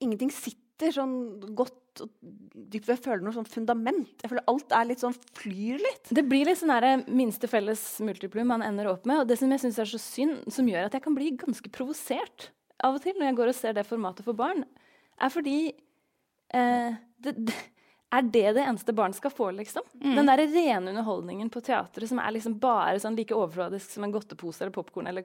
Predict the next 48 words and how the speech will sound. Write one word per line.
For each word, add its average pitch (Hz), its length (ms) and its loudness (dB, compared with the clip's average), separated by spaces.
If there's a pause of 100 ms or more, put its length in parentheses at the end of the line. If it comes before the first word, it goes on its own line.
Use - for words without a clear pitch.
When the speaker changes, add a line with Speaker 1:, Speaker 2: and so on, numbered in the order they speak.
Speaker 2:
Cartoon 180 500 -6
Network, 196 460 -2
for 220 120 -2
å 226 40 2
sette 233 240 2
det 214 100 2
veldig 190 240 2
på 208 140 0
spissen. 202 260 -6 (320)
Så 285 120 2
det 262 100 -2
ikke, 320 140 0 (460)
det - 140 4
er, 254 60 2
det 254 100 6
er - 20 4
så 339 160 2
mye 311 400 4
ved 240 140 2
barn 202 200 2
som, 226 220 -6 (160)
som 233 760 -4
teaterpublikum 233 720 0
som 269 160 -4
er 262 60 0
kjempespennende, 262 840 -2
som 285 100 0
man 269 100 0
kan 262 180 0
ta 277 120 0
utgangspunkt 220 640 -6
i, 277 60 -4
som 262 140 -4
man 240 60 -6
kan 254 140 -2
ta 196 220 -2
som 220 180 -6
en 247 140 -2 (100)
konseptuell 233 600 -4
utforskning, 208 580 -4
og 226 80 0
i - 80 -2
hvert 208 80 -4
fall 254 120 -2
gå 254 120 -4
i 302 60 -2
litt 359 520 -2
mer 269 300 6